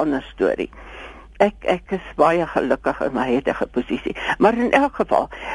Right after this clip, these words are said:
eh, waar jy 'n man ook al aankla, 'n broer wat 'n suster verbaal molesteer,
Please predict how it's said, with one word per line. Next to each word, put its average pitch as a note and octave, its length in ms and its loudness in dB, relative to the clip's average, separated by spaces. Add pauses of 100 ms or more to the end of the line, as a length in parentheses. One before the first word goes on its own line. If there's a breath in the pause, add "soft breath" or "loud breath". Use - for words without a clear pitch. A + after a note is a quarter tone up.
(160 loud breath)
eh, F#3+ 140 4 (120)
waar A#3+ 400 2
jy C4+ 240 0
'n F3 140 -2
man D#3+ 340 -2
ook E3 300 0
al D#3+ 220 0
aankla, - 960 -2
'n F#3 180 4
broer C4 720 4 (440 loud breath)
wat - 160 4 (120)
'n G3+ 60 0 (120)
suster A#3 560 0 (480 soft breath)
verbaal F#3+ 680 2
molesteer, F#3 1000 0